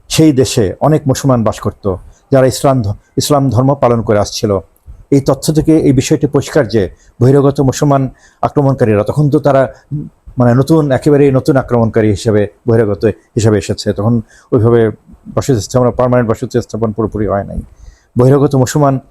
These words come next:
আক্রমণকারীরা হিন্দুদের উপর এত ভয়ঙ্কর হত্যাযজ্ঞ, লুণ্ঠন, দশকরণ ও ধর্ষণ পরিচালনা করার পরও হিন্দুদের রাজত্বে মুসলমানদের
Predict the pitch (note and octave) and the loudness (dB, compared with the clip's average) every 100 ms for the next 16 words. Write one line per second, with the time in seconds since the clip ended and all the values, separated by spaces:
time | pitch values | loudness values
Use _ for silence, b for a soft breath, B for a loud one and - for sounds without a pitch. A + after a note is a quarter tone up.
0 | _ B2+ - C#3 C3+ C3+ C3+ A#2+ C3+ C3+ | _ -4 0 0 2 2 2 2 2 2
1 | C#3 C#3 C#3+ B2 C3+ F#2+ C3 A#2+ C#3 A#2 | 2 2 2 2 0 0 -2 0 -2 -2
2 | b b - C3+ D3 B2 A#2 C3+ C3+ C#3 | b b -6 -4 -2 -2 -2 0 0 2
3 | B2 C#3 - C3+ C3 G#2+ A2+ - C3 D#3+ | 0 -2 0 -2 0 -4 -4 -2 -2 0
4 | A#2 A2 - C#3+ B2 b b - C#3 B2+ | 0 -2 -4 -8 -10 b b -2 0 0
5 | C3 C3 C3 B2+ - B2+ A#2+ C3 A#2+ B2 | 0 2 0 0 0 0 2 2 2 2
6 | C3 C3 B2 A#2+ A#2+ - B2 A2+ b b | 2 2 2 2 0 -2 -2 -2 b b
7 | - B2 C3+ B2+ A#2+ A#2+ | -6 -2 0 2 2 0